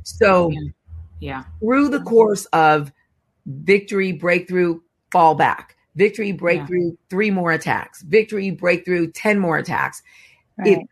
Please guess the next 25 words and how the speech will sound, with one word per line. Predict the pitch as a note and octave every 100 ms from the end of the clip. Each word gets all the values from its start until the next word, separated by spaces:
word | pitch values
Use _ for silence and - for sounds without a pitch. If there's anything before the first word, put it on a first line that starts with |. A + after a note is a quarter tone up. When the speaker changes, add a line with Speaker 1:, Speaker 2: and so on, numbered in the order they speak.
| F#3+
Speaker 1:
finally | G3 A3 A3+
came | F#3 G3+ F3+ F3+ -
out | D3+ C#3+ C3 C3+ - -
in | D3+ C#3+
prayer | - E3+ E3 D#3
one | C3 C3
day. | C3+ B2+ A#2+
She | - - D3+ D3+ -
admitted | C3+ C#3 D3+ D#3+ C3+ B2+ C3 _ _ _ _ _ _ _
that | D#3+ -
she | - F#3 F#3+
had | F#3
had | F3+ D#3 D3 D3+
a |
boyfriend | D3 D3 D3 C#3+ - G1+ - - _ _
when | C#3 C#3
she | - D#3
was | D3 D3 D3
younger | D3 C#3 - G#1+ - - _ _ _ _ _ _ _ _ _
that | C3+ D3+ -
she | - - F3+ E3+ E3+ -
would | D3 D3
have | D#3 B2 B2+
sex | - E3+ E3 - -
with, | C3 B2 B2